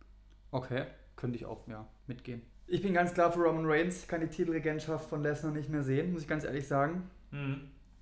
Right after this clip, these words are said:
Speaker 1: Der hat den Titel jetzt ein Jahr gehalten, hat den Titel viermal verteidigt, hat mir aufgeschrieben. Ist lächerlich.
Speaker 2: Andere Leute
Speaker 1: Ist echt lächerlich.
Speaker 2: Ja, das stimmt. Also,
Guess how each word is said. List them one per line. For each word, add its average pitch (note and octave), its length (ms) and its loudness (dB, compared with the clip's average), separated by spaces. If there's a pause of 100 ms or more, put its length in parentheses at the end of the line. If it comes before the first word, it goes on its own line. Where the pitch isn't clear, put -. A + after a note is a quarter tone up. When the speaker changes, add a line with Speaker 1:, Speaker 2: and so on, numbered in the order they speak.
Speaker 1:
Der D3+ 80 4
hat D3 60 0
den D3 80 -2
Titel D#3 140 -2
jetzt C3+ 200 -2
ein D3 180 0
Jahr E3 160 4
gehalten, D#3 460 2
hat C#3+ 100 0
den C3+ 240 -2 (100)
Titel C3+ 260 -2 (120)
viermal E3+ 380 4
verteidigt, C3+ 560 2
hat B2+ 160 -2
mir B2+ 100 0
aufgeschrieben. G#2+ 680 -4 (260)
Ist - 120 -10
lächerlich. B2+ 540 -2 (840)
Speaker 2:
Andere A#2 220 -6
Leute A#2 200 0
Speaker 1:
Ist - 260 -10
echt C#3 260 4
lächerlich. B2+ 460 2 (460)
Speaker 2:
Ja, A#2+ 200 6
das A#2 240 -4
stimmt. G#2+ 260 -12 (120)
Also, G#2+ 280 -14